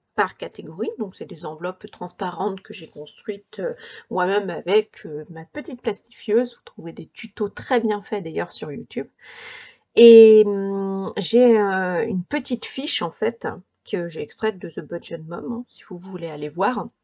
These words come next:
Ils ont très bien fait parce qu'elles sont adaptées au format <laughs> Filofax.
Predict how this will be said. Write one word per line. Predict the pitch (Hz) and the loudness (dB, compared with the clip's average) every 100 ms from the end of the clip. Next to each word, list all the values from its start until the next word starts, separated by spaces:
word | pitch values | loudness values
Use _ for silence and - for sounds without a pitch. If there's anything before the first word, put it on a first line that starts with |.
| _ _ _ - - - | _ _ _ -20 -16 -8
Ils | 214 | -8
ont | 190 | -4
très | 208 | -4
bien | 190 | -4
fait | 214 | -6
parce | - - | -6 -8
qu'elles | - | -10
sont | - 160 | -10 -10
adaptées | 123 - - | -10 -8 -8
au | 175 | -8
format | - 160 - | -10 -16 -16
<laughs> | |
Filofax. | - - - 185 185 220 - | -16 -20 -20 -14 -12 -12 -10